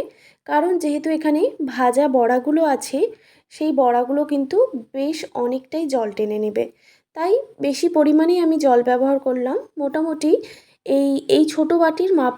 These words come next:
করে দেড় বাটি পরিমাণে এখানে আমি জল ব্যবহার করেছি। তারপর দেখুন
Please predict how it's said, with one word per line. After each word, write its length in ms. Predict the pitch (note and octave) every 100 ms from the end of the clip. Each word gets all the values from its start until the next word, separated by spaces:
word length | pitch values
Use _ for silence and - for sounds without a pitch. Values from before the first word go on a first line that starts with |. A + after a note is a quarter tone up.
| -
করে 180 | C#4+ F4+
দেড় 280 | C4+ C4 B3+
বাটি 240 | B3+ C#4+
পরিমাণে 460 | C#4+ C4 C4 C#4 D#4
এখানে 240 | C#4+ C4 B3+
আমি 140 | C#4+ F#4
জল 220 | D#4 G#3+
ব্যবহার 360 | G3+ G#3+ G#3+ G#3+
করেছি। 440 | G#3+ A3 G#3+ - A#3 - _ _ _ _ _ _ _ _ _ _ _ _
তারপর 280 | D#4 D#4+ F4+
দেখুন 340 | F4 D#4 F4